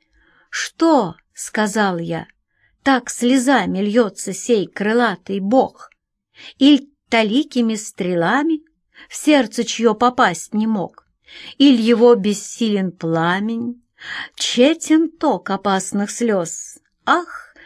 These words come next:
нашла коса на камень! Знать, любить не может крес!»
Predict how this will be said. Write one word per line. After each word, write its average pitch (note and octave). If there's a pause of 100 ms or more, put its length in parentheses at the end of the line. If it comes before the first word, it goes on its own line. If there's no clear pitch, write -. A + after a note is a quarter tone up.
(100)
нашла F#3+ (100)
коса F#3+
на F3
камень! D3+ (400)
Знать, G#3+ (280)
любить A3+
не E3
может E3 (540)
крес!» F#3